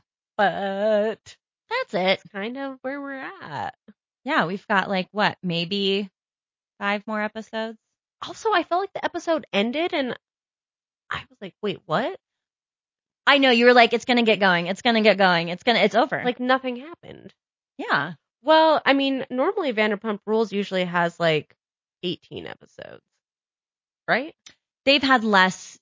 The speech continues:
Speaker 2: in the later
Speaker 1: In the
Speaker 2: seasons.
Speaker 1: later
Speaker 2: They've ended
Speaker 1: seasons?
Speaker 2: up being, like, eleven or twelve.
Speaker 1: Okay. So we're probably halfway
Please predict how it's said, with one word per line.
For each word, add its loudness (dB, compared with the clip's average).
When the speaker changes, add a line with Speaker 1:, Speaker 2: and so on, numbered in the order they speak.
Speaker 2:
in 2
the 0
later 2
Speaker 1:
In 2
the -2
Speaker 2:
seasons. 0
Speaker 1:
later 2
Speaker 2:
They've -2
ended 2
Speaker 1:
seasons? 2
Speaker 2:
up -16
being, -4
like, -2
eleven 0
or -4
twelve. -2
Speaker 1:
Okay. -10
So -4
we're 2
probably -6
halfway -20